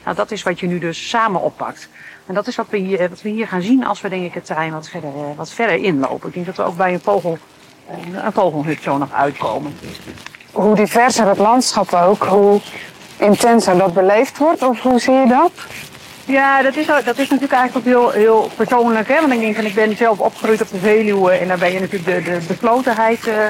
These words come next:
Speaker 1: gewend, hè? De bossen en, eh, en de overgang van bossen naar hei. Zeeland voelt voor mij ook een beetje als thuis, dus ik hou heel erg van open landschappen. Maar de meeste mensen, en daar is ook heel veel onderzoek naar gedaan,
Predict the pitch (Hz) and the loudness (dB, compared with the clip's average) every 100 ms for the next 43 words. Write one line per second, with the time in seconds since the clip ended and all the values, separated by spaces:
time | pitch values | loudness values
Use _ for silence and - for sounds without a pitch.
0 | 220 220 202 214 208 208 180 160 208 202 | 0 0 2 2 0 -2 -2 -2 -2 -2
1 | 190 185 160 165 165 165 - - - - | -6 -6 -8 -8 -10 -14 -18 -20 -20 -20
2 | - 175 165 185 175 165 165 160 165 185 | -14 -6 -2 -2 -2 -4 -6 -4 -4 -4
3 | - 165 156 180 180 269 330 - - - | -4 -4 -2 0 0 0 -4 -12 -20 -20
4 | - - - 262 269 214 - 202 185 202 | -20 -18 -4 0 2 0 -2 -8 -6 -2
5 | 175 160 170 165 151 160 - - - 160 | 2 2 0 -2 -2 -2 -4 -4 -2 -2
6 | 214 196 180 202 196 202 202 180 175 190 | -2 -6 -4 -2 2 4 4 2 0 0
7 | 180 - - - - - - - 233 262 | 0 -2 -12 -20 -20 -20 -14 -2 0 2
8 | 208 156 139 - 143 147 151 196 208 233 | 2 2 0 -4 -4 -2 -2 0 0 2
9 | 320 415 320 285 320 349 392 403 202 208 | 2 2 2 4 2 0 0 2 2 0
10 | 208 247 269 254 247 294 262 247 220 214 | 0 2 2 0 2 2 0 -4 -4 -4
11 | 196 196 | -4 -4